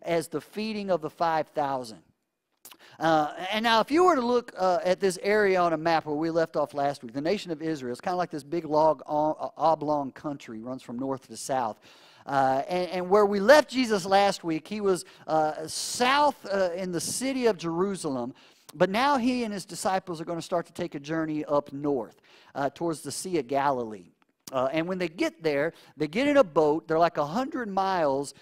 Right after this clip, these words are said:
away from what we now call Jeru-, or, or, or, or what was Jerusalem at the point. And, and one of the reasons they went so far away out in the middle of nowhere was they needed a break. Uh, they were needing some time just to kinda rejuvenate.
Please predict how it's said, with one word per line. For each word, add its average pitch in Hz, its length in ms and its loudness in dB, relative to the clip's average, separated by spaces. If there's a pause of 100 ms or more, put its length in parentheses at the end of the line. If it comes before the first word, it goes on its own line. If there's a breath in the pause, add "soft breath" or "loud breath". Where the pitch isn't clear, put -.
(120)
away 175 460 6
from 160 280 -4
what 175 220 2
we 170 100 -2
now 175 220 -2
call 160 300 0
Jeru-, 143 400 -6
or, 135 120 0
or, 135 140 -6
or, 120 520 -12
or 120 80 -14
what 139 360 -2
was 127 220 -6
Jerusalem 135 580 -6
at 127 80 -10
the - 60 -20
point. 127 240 -10 (180 loud breath)
And, 165 160 -4
and 185 140 -2
one 277 120 10
of 320 60 6
the 302 80 2
reasons 226 340 0
they 190 160 2
went 185 380 -2 (160)
so - 220 -2
far 185 240 2
away 196 280 2
out 165 180 4
in 160 60 -10
the 156 60 -8
middle 160 180 -2
of 139 60 -2
nowhere 170 400 0
was 151 320 -2
they 156 140 -2
needed 165 240 -6
a 131 40 -4
break. 170 360 -4 (360 soft breath)
Uh, 147 140 2
they 160 160 2
were 175 140 2
needing 180 260 -6
some 156 180 -10
time 175 380 -6
just 147 160 -14
to - 40 -20
kinda 160 200 -6
rejuvenate. 143 600 -6